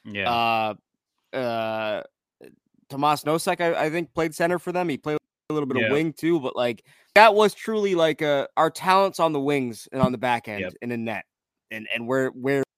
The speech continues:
Speaker 2: that team, right? Like, so that's really interesting. That's, that's a really interesting comp. You know, I've always,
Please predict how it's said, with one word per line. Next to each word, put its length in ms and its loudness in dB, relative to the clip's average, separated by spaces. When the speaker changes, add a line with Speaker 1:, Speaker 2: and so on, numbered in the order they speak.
Speaker 2:
that 260 4
team, 440 -8
right? 340 0
Like, 220 -6
so 140 -2
that's 180 0
really 240 4
interesting. 380 0
That's, 340 -10
that's 180 -4
a 40 -12
really 100 -4
interesting 340 -2
comp. 360 2
You 60 -4
know, 80 0
I've 140 2
always, 340 2